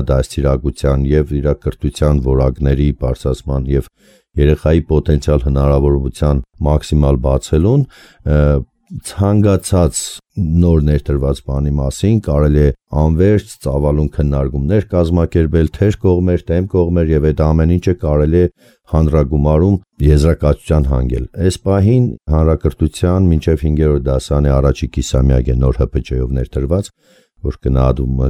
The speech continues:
չկա, բայց լիներ գնահատում, չլիներ գնահատում, դա մեր առաջիկա խնդիրներից երևի թե ոչ ամենակարևորն էր կամ առաջնայինն էր։ Այս պահին մենք փորձում ենք, ը, և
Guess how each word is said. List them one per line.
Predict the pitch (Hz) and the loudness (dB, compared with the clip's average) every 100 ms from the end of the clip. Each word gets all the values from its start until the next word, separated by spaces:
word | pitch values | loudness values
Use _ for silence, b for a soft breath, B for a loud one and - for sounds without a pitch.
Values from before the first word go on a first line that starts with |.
| - | -4
չկա, | _ - - 95 117 B B B B | _ -12 -4 -2 -2 B B B B
բայց | - 107 - | -4 -2 -4
լիներ | - 90 107 110 | -2 2 4 2
գնահատում, | 90 87 85 82 80 85 | 0 0 4 2 2 2
չլիներ | 78 - 85 87 87 | 0 0 2 2 2
գնահատում, | - 82 82 95 113 | 2 2 2 2 0
դա | 113 98 101 95 50 | 0 2 2 0 -2
մեր | 50 85 82 - _ | 0 2 0 -4 _
առաջիկա | - 78 80 - - 80 | -4 0 0 -2 -4 -2
խնդիրներից | 73 80 76 80 80 87 98 - - - | -2 -2 -2 -2 0 0 0 -4 -20 -16
երևի | 73 71 76 78 90 | -4 0 2 2 0
թե | - 87 85 - _ | 0 2 2 -2 _
ոչ | 82 85 - | 0 0 0
ամենակարևորն | 67 69 69 67 - 65 67 64 67 65 | -4 -2 -2 -4 -4 -4 -2 -2 -2 -2
էր | 73 | -4
կամ | - 69 69 | -4 -4 -2
առաջնայինն | 67 65 64 69 67 67 76 | 0 -2 -4 -4 -2 0 0
էր։ | 107 - b b b b _ | -2 -6 b b b b _
Այս | 104 117 | -2 -2
պահին | - 101 120 | 0 2 2
մենք | 113 85 | 2 0
փորձում | - 87 - 90 | 0 0 2 0
ենք, | 87 82 | 2 0
ը, | - - _ _ - 69 69 69 - - | -6 -20 _ _ -6 -2 0 0 -2 -6
և | 87 87 85 | 0 2 2